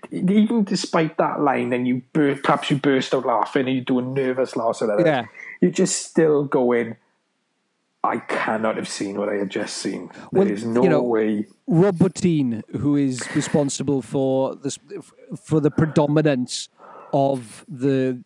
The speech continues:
Speaker 2: the effects in this film, he was twenty-one when he made
Speaker 1: Yeah.
Speaker 2: this. He was twenty-one when he
Speaker 1: Yeah.
Speaker 2: made this, and he was m-, doing things that had never been done before.
Speaker 1: Yeah.
Speaker 2: Never, ever been done before. And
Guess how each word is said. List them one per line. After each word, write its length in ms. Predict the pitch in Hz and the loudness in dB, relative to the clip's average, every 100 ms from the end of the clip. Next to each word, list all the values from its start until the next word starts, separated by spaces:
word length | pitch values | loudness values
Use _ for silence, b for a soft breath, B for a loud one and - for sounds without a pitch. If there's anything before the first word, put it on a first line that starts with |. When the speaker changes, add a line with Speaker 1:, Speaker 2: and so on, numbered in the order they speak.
| - | -6
Speaker 2:
the 120 | 139 | -4
effects 420 | 131 143 131 - | -2 -2 -4 -6
in 60 | 131 | -4
this 100 | 120 | -4
film, 160 | - 214 | -6 -2
he 100 | 196 | -2
was 100 | 208 | -2
twenty-one 960 | - 202 208 - 185 156 156 143 110 - _ B B B B B | -2 0 0 0 2 4 4 2 0 -6 _ B B B B B
when 160 | 135 143 | 0 4
he 80 | |
made 120 | 135 117 | 4 4
Speaker 1:
Yeah. 260 | 113 113 | 4 2
Speaker 2:
this. 100 | 107 | 0
He 80 | 180 | 0
was 120 | 147 | 0
twenty-one 540 | - - 190 196 165 151 | 0 0 2 4 4 4
when 100 | 120 | 2
he 60 | 110 | 2
Speaker 1:
Yeah. 40 | |
Speaker 2:
made 200 | 117 110 | -2 -4
this, 320 | 107 110 - _ b b b | -6 -8 -12 _ b b b
and 260 | 139 143 147 | 0 2 2
he 100 | 156 | 0
was 120 | 160 151 | 2 2
m-, 80 | 180 160 | 0 2
doing 240 | 208 196 | 2 2
things 340 | - 160 123 123 | 2 0 2 0
that 60 | |
had 120 | 139 | 2
never 400 | 143 143 143 139 | 2 2 2 2
been 180 | 143 147 | 2 2
done 240 | 139 139 139 | 2 2 2
before. 460 | 143 - 131 151 156 _ _ _ _ _ - | 0 2 0 0 -4 _ _ _ _ _ 0
Speaker 1:
Yeah. 80 | 175 180 120 | 4 4 2
Speaker 2:
Never, 280 | 170 160 175 | 2 0 2
ever 300 | 160 156 151 | 2 2 2
been 180 | 151 151 | 0 2
done 260 | 147 139 | 2 2
before. 420 | 139 131 131 127 127 B B B B | 0 0 2 0 0 B B B B
And 420 | 143 151 147 143 | 0 2 2 0